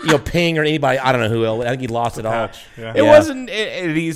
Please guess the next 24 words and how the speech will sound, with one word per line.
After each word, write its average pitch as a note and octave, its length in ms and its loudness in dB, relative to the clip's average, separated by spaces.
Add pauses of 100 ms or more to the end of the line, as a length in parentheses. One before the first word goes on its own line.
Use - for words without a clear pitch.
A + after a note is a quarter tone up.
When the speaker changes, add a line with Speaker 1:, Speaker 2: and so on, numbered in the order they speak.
Speaker 3:
any D#3 200 -2
sort C#3+ 220 0
of A#2+ 140 -6
equipment A#2 540 -4
company A2 420 -4
or G#2 40 -2
Speaker 1:
<laughs> - 20 2
Speaker 3:
anything E3 160 4
Speaker 1:
No, F3+ 80 6
Speaker 3:
like G3 160 2
Speaker 1:
it - 40 4
was F#3 100 6
Speaker 3:
that. A2 60 2
It A2 60 4
was D#3+ 200 6
some D#3 80 6
Speaker 1:
Lumber - 140 6
Speaker 3:
fucking B2 280 -6
Speaker 1:
eighty-four. F#2+ 140 -6
Speaker 3:
goddamn G#2 540 -4 (280)
knockoff A2 540 4
Home G#2 240 -4
Depot. F2 460 -4
Speaker 2:
<laughs> - 60 0